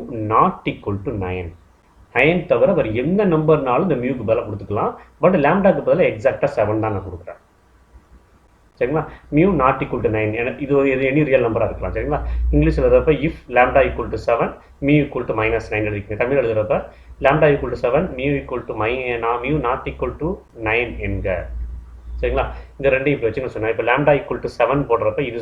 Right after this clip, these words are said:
ஜீரோ ஆயிரும். mu வந்து ஒம்-, நைன் கிடையாது அப்படிங்கிறப்ப இது ஜீரோ ஆகாது.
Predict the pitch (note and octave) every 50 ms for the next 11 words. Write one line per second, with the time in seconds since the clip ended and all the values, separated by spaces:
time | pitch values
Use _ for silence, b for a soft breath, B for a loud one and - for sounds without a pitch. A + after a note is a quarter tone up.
0 | G2+ G#2 A#2+ A2+ A2 G#2 G2+ F#2+ F2+ F2 - - - b b b b b b -
1 | C3 B2+ D3 F#3 G3+ F3+ D3+ D3 E3+ D#3+ C3+ C3 D3 D3 C#3 B2+ B2+ C#3 E3 D#3+
2 | D3+ - B2+ B2+ C#3+ D3+ D3+ C3+ A#2+ B2+ A#2+ A2+ A2+ G#2+ G2 E3 E3 C3 B2 A2
3 | A#2 C3+ C#3 B2 G#2+ G#2 G#2+ A2 A2+ G#2 F#2